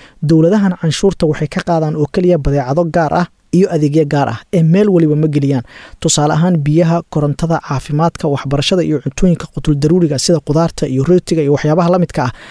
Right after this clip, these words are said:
canshuurtan gebi ahaanba lagama qaado. Kenya ayaa mar isku dayday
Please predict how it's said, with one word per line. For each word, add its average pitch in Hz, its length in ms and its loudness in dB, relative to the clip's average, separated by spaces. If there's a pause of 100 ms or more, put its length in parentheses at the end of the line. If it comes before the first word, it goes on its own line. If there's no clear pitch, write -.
(200)
canshuurtan 170 540 0 (160)
gebi 160 220 0
ahaanba 160 260 0
lagama 143 280 0
qaado. 123 280 -6 (640)
Kenya 196 280 0
ayaa 160 180 2
mar 175 140 0
isku 170 200 -4
dayday 170 380 2